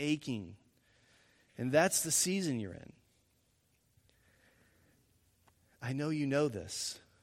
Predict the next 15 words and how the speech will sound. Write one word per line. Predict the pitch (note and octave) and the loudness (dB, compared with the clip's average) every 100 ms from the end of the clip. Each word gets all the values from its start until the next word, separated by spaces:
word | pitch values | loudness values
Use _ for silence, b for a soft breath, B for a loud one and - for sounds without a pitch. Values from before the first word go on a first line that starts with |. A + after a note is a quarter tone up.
| b b _ _ | b b _ _
but | C3 - | -12 -6
there's | D#3 - | -6 -4
only | E3 D#3+ | -4 -2
one | C3+ A#2 C3 E3+ E3+ | -2 -2 -4 -4 -4
person | - E3 - F#2+ F2+ | -6 -4 -4 -6 -8
who | A#2 | -10
can | - A2 | -8 -8
change | - B2+ A#2 G#2+ | -6 -4 -4 -6
your | A2+ | -10
child's | G#2 - G#2 G2+ - | -8 -6 -6 -8 -14
heart, | - - - _ _ _ _ b b b b b b b b b b b b _ _ _ - | -14 -16 -16 _ _ _ _ b b b b b b b b b b b b _ _ _ -10
and | A#2 A#2 | -6 -4
that's | B2 - | -4 -6
the | A2 | -6
Messiah. | G#2+ - G#2 B2+ B2+ | -6 -6 -8 -14 -18